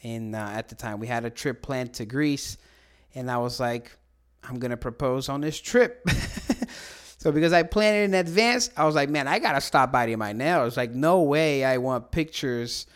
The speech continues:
of my hands, if there is pictures,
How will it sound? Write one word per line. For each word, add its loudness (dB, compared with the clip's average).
of -4
my 0
hands, -2
if -2
there 4
is 0
pictures, -4